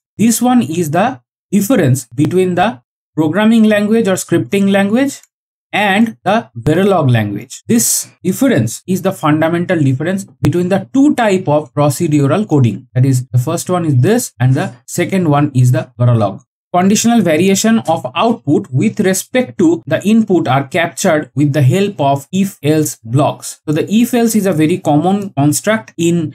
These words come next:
any programming language. This is, the, I think, the first conditional block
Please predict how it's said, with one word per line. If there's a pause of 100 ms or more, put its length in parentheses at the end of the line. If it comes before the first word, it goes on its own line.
(100)
any
programming
language.
This
is,
the,
I
think,
the
first
conditional
block